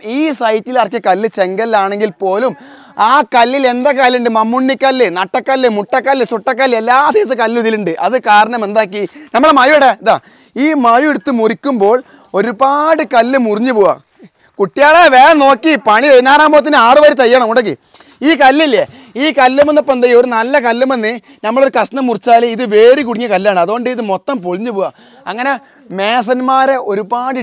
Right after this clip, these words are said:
ഡിസ്റ്റർബ് ചെയ്യുന്ന ഒരു അവസ്ഥ ഇന്നലെ ഉണ്ടായിട്ടുണ്ടായിരുന്നു. അപ്പൊ അതിനെ പ്രതിരോധിക്കാൻ ഞങ്ങൾ എന്ത് ചെയ്തു? ഇന്ന് സൈറ്റിലേക്ക് ഒരു മെഷീൻ കൊണ്ടുവന്നിട്ടുണ്ട്. അതിന്റെ മുറി കാണിച്ചു തരാം. പിന്നെ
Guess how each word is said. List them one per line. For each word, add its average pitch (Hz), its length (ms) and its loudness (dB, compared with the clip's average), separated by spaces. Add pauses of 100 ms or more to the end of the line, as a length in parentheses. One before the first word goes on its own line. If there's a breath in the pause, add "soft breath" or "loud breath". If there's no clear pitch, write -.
ഡിസ്റ്റർബ് 294 560 -6
ചെയ്യുന്ന 240 240 0
ഒരു 202 80 2
അവസ്ഥ - 240 -6
ഇന്നലെ 220 200 -4
ഉണ്ടായിട്ടുണ്ടായിരുന്നു. 185 480 -4 (500 soft breath)
അപ്പൊ 233 200 2
അതിനെ 254 200 0 (100)
പ്രതിരോധിക്കാൻ 240 640 2 (100)
ഞങ്ങൾ 220 280 -4
എന്ത് 214 160 -6
ചെയ്തു? 202 180 0 (460 soft breath)
ഇന്ന് 277 160 -2 (120)
സൈറ്റിലേക്ക് 262 640 0 (200)
ഒരു 240 120 2 (100)
മെഷീൻ 285 280 -2 (120)
കൊണ്ടുവന്നിട്ടുണ്ട്. 226 640 -2
അതിന്റെ 233 220 -4
മുറി 233 240 -2
കാണിച്ചു 202 300 0
തരാം. 196 240 2
പിന്നെ 233 240 -2